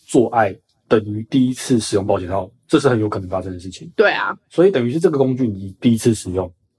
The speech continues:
Speaker 2: 你以前有，学校有教怎么用保险套吗？
Speaker 1: 有啊，当然有啊。
Speaker 2: 哦。
Speaker 1: 但是老师就是用手指嘛。
Speaker 2: 哦。
Speaker 1: 手指跟你实际上面的
Speaker 2: 嗯，嗯，嗯。
Speaker 1: 大小、粗细、角度这些都不一样。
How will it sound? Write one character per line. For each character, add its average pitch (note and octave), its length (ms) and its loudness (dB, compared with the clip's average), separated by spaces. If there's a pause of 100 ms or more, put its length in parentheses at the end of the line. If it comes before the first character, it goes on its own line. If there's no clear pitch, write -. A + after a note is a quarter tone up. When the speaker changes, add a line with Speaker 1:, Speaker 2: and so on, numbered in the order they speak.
(220)
Speaker 2:
你 D4+ 120 2
以 G4 100 4
前 G#3 220 0
有， F3 200 -2
学 E3+ 140 -10
校 A3+ 240 0
有 C#3+ 60 -8
教 D#3+ 200 0
怎 E3+ 120 -8
么 A#2 120 -10
用 E3 120 0
保 - 140 -4
险 - 180 -10
套 - 200 -14
吗？ - 120 -20
Speaker 1:
有 A2+ 120 2
啊， A2+ 100 2
当 D#3+ 120 2
然 C#3+ 120 0
有 G2 120 -2
啊。 F2 160 -8 (160)
Speaker 2:
哦。 - 280 -12 (440)
Speaker 1:
但 F#3 160 6
是 G3+ 80 4
老 A2+ 140 2
师 B2+ 120 -4
就 B2+ 120 0
是 B2 60 0
用 B2+ 120 4
手 F#2+ 200 -2
指 - 180 -14
嘛。 - 80 -18 (260)
Speaker 2:
哦。 - 220 -14
Speaker 1:
手 B2 240 2
指 G#2+ 320 -2 (260)
跟 B2+ 360 2
你 G#2+ 160 -2
实 G#2+ 220 -8
际 A#2+ 160 0
上 A2 200 2
面 G#2+ 160 0
的 F#2+ 80 -4
Speaker 2:
嗯， F#2+ 60 -2
嗯， G3+ 380 -6
嗯。 F#3+ 260 -12
Speaker 1:
大 B2 240 2
小、 G2 260 -4
粗 B2 240 -4
细、 B2 240 -2
角 G2+ 220 -2
度 G#2+ 280 -2
这 B2 140 -2
些 A#2+ 100 4
都 A#2 140 0
不 A2 180 -2
一 F#2+ 80 -4
样。 G2+ 160 0